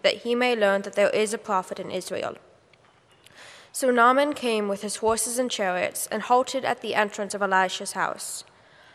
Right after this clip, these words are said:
Elisha sent a messenger, messenger to him, saying, "Go wash in the Jordan seven times, and your flesh shall be restored, and you shall be clean."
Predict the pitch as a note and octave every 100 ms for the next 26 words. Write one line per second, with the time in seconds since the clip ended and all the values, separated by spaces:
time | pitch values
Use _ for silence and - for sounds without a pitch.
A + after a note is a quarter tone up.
0 | - - A#3 B3 B3+ D4+ C#4+ C4 C4+ C4
1 | C4 A3 G3+ G3 F#3 - - B3 C4 A#3
2 | G3+ F#3 F3+ F#3+ F3 F3+ - A3 F#3+ F3+
3 | G3 - - - - - A#3 A3 A3 C4+
4 | - C#4+ D4 B3 A3 G#3 G3+ - G#3+ A3
5 | A3 G3+ D#3+ - A#2 - - - - A3+
6 | A#3 A3 - A#3+ A#3+ - C4+ C4 C4 B3+
7 | - G3 F#3 F#3 G3+ G3 G3 - G3 F#3+
8 | F#3+ F#3+ F3 -